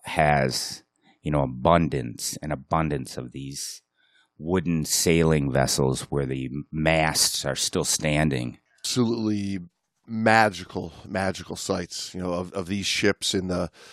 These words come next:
Speaker 2: the mid to late eighteen hundreds that were just making their way from, you know,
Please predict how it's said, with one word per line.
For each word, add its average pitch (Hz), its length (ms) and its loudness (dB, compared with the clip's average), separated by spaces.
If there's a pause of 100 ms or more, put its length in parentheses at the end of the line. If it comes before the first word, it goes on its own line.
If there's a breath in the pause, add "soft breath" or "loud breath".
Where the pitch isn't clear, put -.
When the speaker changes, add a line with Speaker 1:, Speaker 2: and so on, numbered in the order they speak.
(160 soft breath)
Speaker 2:
the 92 100 0
mid 104 340 4
to 104 120 2
late 104 360 2 (120)
eighteen 110 420 0
hundreds 98 540 2
that 87 180 0
were 90 140 -8
just - 380 -6 (380 loud breath)
making 147 420 6
their 139 200 10
way 139 460 8
from, 117 500 4 (320 loud breath)
you 113 80 -4
know, 104 320 6